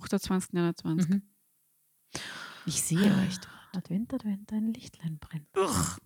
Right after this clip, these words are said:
Speaker 1: <laughs> Na gut, wir gehen jetzt dann aus. Jetzt hat aufgehört zum Regen.
Speaker 2: Juhu.
Speaker 1: Ich muss nämlich jetzt in die Schule.
Speaker 2: <laughs>
Speaker 1: Na gut.
Speaker 2: Dann wünsche ich dir noch einen guten Schulweg.
Speaker 1: Danke, danke. Und euch da draußen auch einen entspannten November noch.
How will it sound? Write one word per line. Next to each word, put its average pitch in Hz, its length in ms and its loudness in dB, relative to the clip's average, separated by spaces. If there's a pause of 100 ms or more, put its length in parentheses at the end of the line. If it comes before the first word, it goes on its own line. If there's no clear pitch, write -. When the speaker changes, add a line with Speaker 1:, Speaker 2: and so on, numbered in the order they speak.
Speaker 1:
<laughs> - 520 8 (800)
Na 247 100 10
gut, 175 400 6
wir 233 100 4
gehen 240 160 8 (100)
jetzt 226 280 4
dann 208 80 2
aus. 180 260 6
Jetzt 254 160 4
hat 226 80 2
aufgehört 156 380 2
zum 202 120 4
Regen. 175 460 6 (100)
Speaker 2:
Juhu. 392 360 10
Speaker 1:
Ich 208 140 -2
muss 214 200 2
nämlich 196 240 0
jetzt - 160 -6
in 180 60 0
die 175 100 -2
Schule. 170 400 -4 (480)
Speaker 2:
<laughs> 214 360 12 (1700)
Speaker 1:
Na 254 100 8
gut. 190 400 8
Speaker 2:
Dann 208 100 8
wünsche 214 180 10
ich 190 40 2
dir 196 320 10
noch 180 160 4
einen 170 240 -4
guten 175 300 -6 (120)
Schulweg. 190 460 0 (300)
Speaker 1:
Danke, 311 320 4
danke. 294 360 2 (460)
Und 220 180 2
euch 214 180 6
da 240 80 2
draußen 214 360 4
auch 170 60 4
einen 185 200 6
entspannten 190 840 2
November 160 460 8
noch. 143 300 2